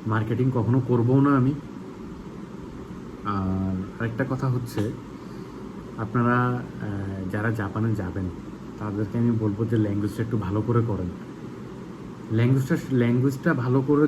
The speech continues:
করলে, আর আপনি মনে করেন নাট জেএলপিটি পাস করছেন, পাস করার পরে আপনার আর কোনো প্যারা নাই, আপনার just সিওইটা আসবে। এখনকার দেখা যায় যে আমাদের এজেন্সি থেকে যারা, মানে, রিসেন্ট ভিসা পাচ্ছে বিএফএস হওয়ার পর থেকে,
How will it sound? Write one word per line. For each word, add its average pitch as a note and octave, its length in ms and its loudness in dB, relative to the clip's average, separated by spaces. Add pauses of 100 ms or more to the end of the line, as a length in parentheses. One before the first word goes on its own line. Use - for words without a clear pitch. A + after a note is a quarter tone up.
(140)
করলে, B2+ 440 6 (360)
আর G2 360 -2 (220)
আপনি A2 280 0
মনে A#2+ 280 4
করেন B2 360 4 (120)
নাট G#2+ 280 2
জেএলপিটি A#2+ 340 4
পাস G#2+ 180 -2
করছেন, A2+ 360 -2 (680)
পাস A2 180 -2
করার A2+ 280 0
পরে A#2 140 2
আপনার A2 280 0
আর G#2+ 40 0
কোনো A2 260 2
প্যারা A2 220 2
নাই, F#2 140 0 (360)
আপনার G2+ 240 -4
just G2 140 -2 (160)
সিওইটা A#2 400 6
আসবে। A#2 360 2
এখনকার B2+ 400 2
দেখা B2+ 220 2
যায় D3 120 6
যে B2+ 160 2 (720)
আমাদের C#3 520 4
এজেন্সি C3+ 340 2
থেকে D3 220 2
যারা, C#3 560 4 (540)
মানে, A2 520 2 (220)
রিসেন্ট B2 320 6
ভিসা C3 220 0
পাচ্ছে B2+ 340 0 (280)
বিএফএস A#2 420 4
হওয়ার A2+ 220 2
পর A#2+ 80 2 (100)
থেকে, G2+ 200 -2